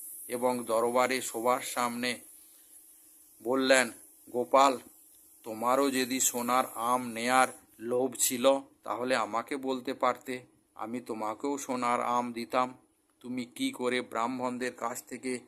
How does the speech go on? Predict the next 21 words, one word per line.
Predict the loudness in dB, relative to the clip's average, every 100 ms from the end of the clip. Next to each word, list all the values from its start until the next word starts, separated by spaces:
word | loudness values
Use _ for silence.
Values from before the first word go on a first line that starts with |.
| _ _ -8
সব | 2 6 6 4
সোনার | -8 -2 0 0 -2 -4
আম | -2 -2 -6
নিয়ে | -14 -10 -6
নিলে?" | -4 0 0 -2 _ _ _ _ _ _ _ _
তখন | -8 -4 -6 -4
গোপাল | -6 -2 -2 -2
উত্তর | -6 -4 -2 -2
দিল, | 0 2 2 -2 _ _ -12
"মহারাজ, | -4 0 6 6 6 2 -12 _ _ _ _
আমি | -8 -4 -4 -4
লোভী | -4 -4 -6 -6
নয়, | -4 -6 -10 _ _ _ _ _ _
আর | 2 4 6 4 -6 -8
আমি | -4 -4 -2
তো | -4
ব্রাহ্মণদের | -4 -4 -4 -4 -2 -2 2 2 0 -6 _ _ _
অন্যায় | -10 -8 0 4 4
লোভের | 2 0 2 0 2
জন্য | 2 4 2 0 -4 _ _ _ _ _ _ -2
তাদের | 2 4 4